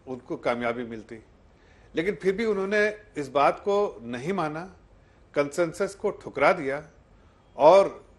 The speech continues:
ये जानते हुए भी कि उन्हें जब सदन के पटल पे जब अगर वोटिंग होगी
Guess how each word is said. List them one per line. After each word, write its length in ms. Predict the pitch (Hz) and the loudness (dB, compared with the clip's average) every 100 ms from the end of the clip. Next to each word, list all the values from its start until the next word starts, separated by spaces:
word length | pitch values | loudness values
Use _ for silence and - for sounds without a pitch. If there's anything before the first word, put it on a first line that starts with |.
| _ _ _ _ | _ _ _ _
ये 80 | 151 | -4
जानते 380 | 143 139 147 220 | 2 2 4 2
हुए 100 | 185 | 2
भी 120 | 170 | -2
कि 160 | 170 196 | -4 -4
उन्हें 580 | 151 143 160 180 185 - - - _ | -4 -4 -2 -2 -4 -10 -20 -20 _
जब 260 | 117 139 - - | -6 -6 -6 -20
सदन 380 | - 131 143 156 | -8 -2 -2 -2
के 140 | 151 | -4
पटल 320 | 165 135 156 151 | -4 -2 -6 -4
पे 200 | 170 160 | -4 -4
जब 220 | 127 131 | -4 -4
अगर 300 | 127 156 135 - - - _ _ | 0 0 -2 -10 -20 -20 _ _
वोटिंग 280 | 127 156 196 | -4 -2 -2
होगी 440 | 143 185 170 104 | 0 0 0 -6